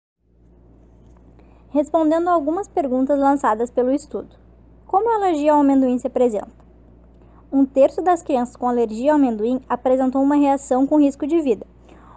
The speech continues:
Os outros dois terços apresentaram reações sem risco de vida.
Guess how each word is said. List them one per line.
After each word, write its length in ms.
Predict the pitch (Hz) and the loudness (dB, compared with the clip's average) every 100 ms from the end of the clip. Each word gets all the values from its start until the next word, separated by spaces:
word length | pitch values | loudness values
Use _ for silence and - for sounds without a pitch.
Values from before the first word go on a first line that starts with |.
| - | -8
Os 200 | 285 277 | -2 2
outros 320 | 262 254 254 | 2 2 -2
dois 300 | 269 330 381 | 2 2 0
terços 380 | - 233 277 - | 0 2 2 -2
apresentaram 580 | 262 254 262 254 254 285 | -4 -2 -4 -2 0 0
reações 460 | 277 269 269 277 - | 0 -2 -2 -2 -2
sem 200 | 359 349 | -4 -2
risco 260 | 285 - | -4 -6
de 140 | 269 269 | -6 -6
vida. 320 | 208 - | -6 -12